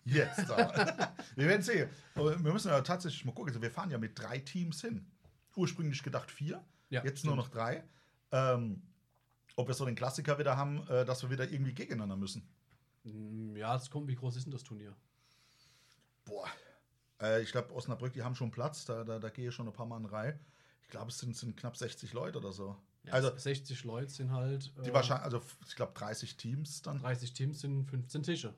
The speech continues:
Speaker 1: Ja. Also die
Speaker 2: Die
Speaker 1: Wahrscheinlich-,
Speaker 2: Wahrscheinlichkeit ist sehr hoch.
Speaker 1: bei
Speaker 2: Wenn man
Speaker 1: drei Teams, also wenn, wenn du dann selber schon knapp zwanzig Prozent von der, von
Speaker 2: Ja.
Speaker 1: der, der, äh, von der Pairing-Möglichkeit halt stellst.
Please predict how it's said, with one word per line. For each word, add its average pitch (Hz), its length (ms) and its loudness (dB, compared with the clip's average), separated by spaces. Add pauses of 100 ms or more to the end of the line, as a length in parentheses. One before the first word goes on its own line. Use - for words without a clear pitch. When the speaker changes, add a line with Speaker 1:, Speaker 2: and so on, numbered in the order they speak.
Speaker 1:
Ja. 120 240 2 (380)
Also 127 140 2
die 139 40 6
Speaker 2:
Die 135 40 4
Speaker 1:
Wahrscheinlich-, 131 260 6
Speaker 2:
Wahrscheinlichkeit 127 340 2
ist 120 140 -4
sehr 110 180 0
hoch. - 320 -8 (540)
Speaker 1:
bei 117 100 2
Speaker 2:
Wenn 113 140 4
man - 20 0
Speaker 1:
drei 117 200 4
Teams, 147 400 2
also 120 200 0
wenn, 123 160 2
wenn 127 120 2
du 120 60 2
dann 117 140 0
selber 127 240 4
schon 127 140 -4
knapp 123 240 -2
zwanzig 123 240 0
Prozent 120 340 -2
von 120 140 -2
der, 113 160 4 (400)
von 131 120 2
Speaker 2:
Ja. 120 40 4
Speaker 1:
der, 117 160 6
der, 113 400 4
äh, 110 440 2
von 117 120 0
der 104 60 4
Pairing-Möglichkeit 123 880 2
halt 98 120 -4
stellst. - 540 0